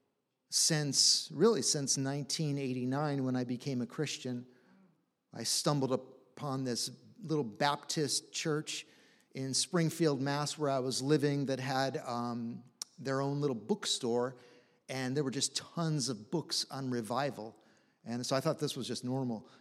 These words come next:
You know, I just started consuming all of these books on revival and began praying for revival. So it's been over thirty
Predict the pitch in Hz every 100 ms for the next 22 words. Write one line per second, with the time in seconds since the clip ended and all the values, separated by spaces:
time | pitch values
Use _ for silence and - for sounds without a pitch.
0 | _ - 131 123 123 123 - 139 123 143
1 | 117 - - 180 175 156 139 139 147 151
2 | 123 131 110 - 156 156 - - 139 131
3 | 123 127 135 135 123 120 117 123 131 135
4 | 123 - 147 143 135 123 123 117 123 135
5 | 135 113 113 - - _ _ _ _ -
6 | 220 - 277 254 156 143 - 180 165 143
7 | 131